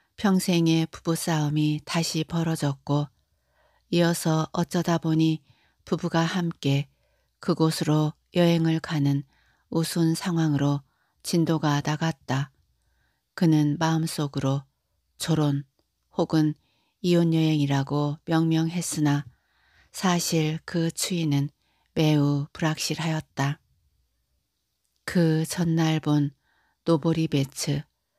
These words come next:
즉 지옥 계곡의 회색 연기만 그냥 두 사람 사이에 자욱할 뿐이었다. 그리고 이어서 반짝 개인 샤코탄 블루 역시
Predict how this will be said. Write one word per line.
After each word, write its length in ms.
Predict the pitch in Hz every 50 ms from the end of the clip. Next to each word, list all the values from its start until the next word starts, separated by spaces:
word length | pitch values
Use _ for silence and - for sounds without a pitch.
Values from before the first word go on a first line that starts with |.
| _ _ _ _ _
즉 340 | - - 170 156 151 160 - _ _ _ _ _ _ _ -
지옥 360 | - - 180 170 165 - -
계곡의 720 | - 170 160 - 170 156 143 - 147 143 143 143 143 - _ _ _ _ _ _ _ _ _ _ -
회색 440 | 202 185 - - 175 165 170 - -
연기만 640 | 170 170 170 165 - 170 160 160 156 156 156 156 165 -
그냥 460 | - - 165 151 147 147 147 143 156 - -
두 180 | - 165 160
사람 360 | 160 185 175 165 165 165 165
사이에 580 | 165 - 170 156 151 151 143 139 139 139 143 - _ _ _ _ _ _ _
자욱할 640 | - - 170 160 160 156 - - 170 151 139 143 139
뿐이었다. 840 | - - 170 165 165 165 160 165 - - - 131 131 147 147 - _ _ _ _ _ _ _ _ _ _ _ _ _ _ _ _ _ _ - -
그리고 640 | - - 185 175 170 160 - 156 151 151 147 151 156 - -
이어서 680 | 170 165 165 160 165 165 - - 160 151 151 156 165 - _ _ _ _ _ _ -
반짝 540 | - 190 180 175 - - 180 175 165 -
개인 420 | - 170 165 165 165 165 160 160 160
샤코탄 640 | - - 214 190 - - 170 - - 180 165 160 160
블루 320 | - - 190 170 170 165
역시 520 | 160 156 151 - - - - 147 147 151